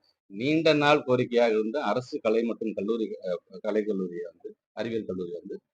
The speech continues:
நம்ம முழுமையா இங்க கொண்டு வந்திருக்கோம். அதே மணப்பாறை நகராட்சியில ஏழு கோடி ரூபாய் மதிப்பீட்டுல வார சந்தை, காய்கறி சந்தையை நம்ம கொண்டு வந்திருக்கோம். அப்படியே நீங்க எங்களுடைய திருவெம்பூர் தொகுதிக்கு வாங்க.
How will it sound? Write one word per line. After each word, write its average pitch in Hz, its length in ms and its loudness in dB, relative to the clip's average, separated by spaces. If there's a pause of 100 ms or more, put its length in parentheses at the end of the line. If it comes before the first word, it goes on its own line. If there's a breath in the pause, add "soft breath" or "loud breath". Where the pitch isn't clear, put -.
(160)
நம்ம 104 300 -6
முழுமையா 107 320 -2
இங்க - 180 -10
கொண்டு - 220 -16
வந்திருக்கோம். - 340 -20
அதே 151 300 4
மணப்பாறை 131 640 2
நகராட்சியில 113 600 -2
ஏழு 123 220 2
கோடி 107 180 0
ரூபாய் 117 220 2
மதிப்பீட்டுல 107 480 -6
வார 123 300 -2
சந்தை, 101 320 -6
காய்கறி 110 420 -4
சந்தையை 87 420 -16
நம்ம - 120 -20
கொண்டு - 180 -12
வந்திருக்கோம். - 580 -20
அப்படியே 147 320 2
நீங்க 143 140 2
எங்களுடைய 110 220 -2
திருவெம்பூர் 131 380 2
தொகுதிக்கு 85 340 -10
வாங்க. 82 220 -10